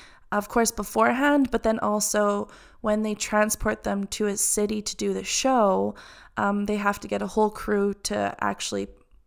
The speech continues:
put them up and, um, put them, put them together. So again, just another piece of the project, production that is so involved. And, um, yeah, you don't really,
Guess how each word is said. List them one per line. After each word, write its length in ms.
put 180
them 120
up 320
and, 480
um, 340
put 240
them, 200
put 180
them 140
together. 500
So 560
again, 420
just 220
another 400
piece 280
of 120
the 100
project, 400
production 520
that 180
is 280
so 360
involved. 760
And, 480
um, 540
yeah, 320
you 100
don't 160
really, 480